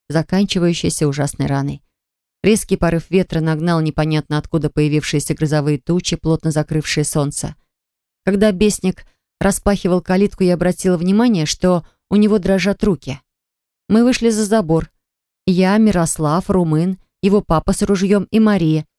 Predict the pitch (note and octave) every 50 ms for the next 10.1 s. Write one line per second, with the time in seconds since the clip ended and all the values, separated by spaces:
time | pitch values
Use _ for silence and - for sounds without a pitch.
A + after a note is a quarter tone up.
0 | _ _ _ _ _ - - D4 - - C4+ A#3 A3 G#3+ - - F#3+ E3+ - E3+
1 | - - E3 D#3 - E3 F3 D#3 - D#3+ D3+ C#3 D3 C#3 C#3 D3 D3 E3 - -
2 | - - - D3 C#3+ C#3+ C#3+ C#3 C#3+ - _ _ _ _ _ _ _ _ _ _
3 | _ _ _ _ _ _ _ _ - - C4 C#4+ C4+ A#3+ - - A#3+ A3+ F#3+ -
4 | - - F#3 F3+ E3+ E3 D#3 - - F3 E3+ E3 E3 D#3+ D#3 - - E3+ D#3+ -
5 | - D3 - - E3 D#3+ E3+ E3 D#3 - - E3 D3 D#3+ D3+ D3+ E3 D#3 D3 C#3
6 | C#3 - - - _ _ _ _ _ _ _ - D#3 D#3 D3+ E3 - F3 D#3+ D3+
7 | - - D3 C#3+ C#3 - D3 C#3 - - C#3 C#3+ C#3 - - E3+ E3 D#3+ - -
8 | D3 D3 - _ _ _ _ _ - - F#3+ F#3+ D#3 F#3 F3 F3 E3+ E3+ F3+ F3+
9 | F#3 F#3 E3+ D#3+ D#3 D#3 D#3 D3+ D3+ D3+ D3+ D3 D3 - - E3 D#3 D#3 D#3 D#3
10 | D3